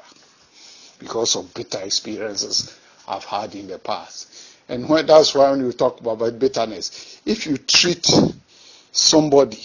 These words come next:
like that, you want me to have sweetness. So I use it to teach so that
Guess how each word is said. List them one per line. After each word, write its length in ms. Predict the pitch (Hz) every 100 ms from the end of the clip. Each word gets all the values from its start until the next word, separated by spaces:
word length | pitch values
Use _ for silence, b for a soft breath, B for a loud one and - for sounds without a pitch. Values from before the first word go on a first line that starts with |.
| - -
like 240 | 117 120 117
that, 380 | 117 - - - - B B B B B B B B B -
you 120 | 160
want 260 | 190 180
me 200 | 156 160
to 160 | 156 120
have 260 | - 139 135 -
sweetness. 920 | - - 127 - 107 87 98 - - _ _ B B B B B B B -
So 340 | - 151 165
I 140 | 185 208
use 480 | 180 143 156 131 131
it 140 | - - - b b b _
to 240 | - - -
teach 560 | - 120 - - -
so 400 | - - - 170 160
that 400 | 156 127 -